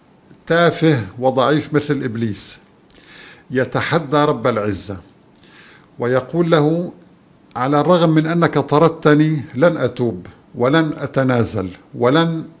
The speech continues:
آه، أعتذر ولن أستغفر وسأضل عبادك وسأف-"، هو يهدد.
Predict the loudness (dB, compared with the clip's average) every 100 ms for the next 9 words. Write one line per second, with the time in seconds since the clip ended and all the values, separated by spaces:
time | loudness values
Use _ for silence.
0 | _ -12 -8 -8 -10 0 2 2 2 0
1 | 2 -2 -4 -20 _ _ -4 2 2 2
2 | -4 0 0 0 -4 -6 -6 -18 -20 -20
3 | -20 -20 -20 -20 -20 _ -4 -2 0 0
4 | 2 4 6 6 6 6 6 4 0 0
5 | -2 0 -2 -4 -6 -2 6 8 8 6
6 | 6 6 6 2